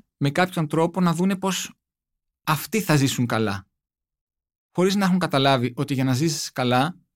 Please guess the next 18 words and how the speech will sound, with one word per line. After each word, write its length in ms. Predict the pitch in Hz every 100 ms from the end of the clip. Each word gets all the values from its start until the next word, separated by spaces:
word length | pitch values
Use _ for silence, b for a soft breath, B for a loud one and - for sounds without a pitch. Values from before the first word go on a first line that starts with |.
| _
θα 100 | -
πρέπει 340 | 156 175 170 -
όλοι 540 | 190 185 135 107 95 _ _ _ _ _ _ _ -
να 200 | 127 123
είναι 180 | 117
καλά. 380 | 117 107 101 92 _ _ _ _ _ _ _ _ -
Εγώ 160 | 139
ένας 180 | 175 196
από 80 | 180
τους 120 | 151
λόγους 400 | 160 170 143 - _ _ _
που 120 | 135
άλλαξα 260 | 143 127 -
το 60 |
σπίτι 320 | 120 - 196 208
μου 60 |
ήταν 160 | 214 202
αυτός. 340 | 190 - -